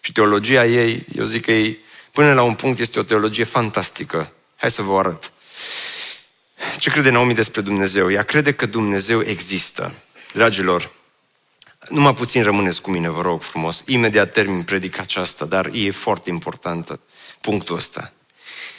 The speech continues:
Cei mai mulți dintre noi, dacă am fi trecut prin ceea ce a trecut ea, am fi spus,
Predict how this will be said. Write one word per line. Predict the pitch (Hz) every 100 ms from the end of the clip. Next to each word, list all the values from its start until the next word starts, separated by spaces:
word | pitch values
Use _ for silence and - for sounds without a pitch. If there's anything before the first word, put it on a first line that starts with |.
| -
Cei | - - 147 160
mai | 185 175
mulți | 147 135 131
dintre | 113 107 110
noi, | 107 95
dacă | 95 98
am | 95
fi | 107
trecut | 95 98 139 135
prin | 117 104
ceea | 117
ce | 104 95
a |
trecut | 104 92 101 92
ea, | 87 85 82 - _ _ _ _ _ _ _ _
am | - 101
fi | 95 98
spus, | - - 110 131 - -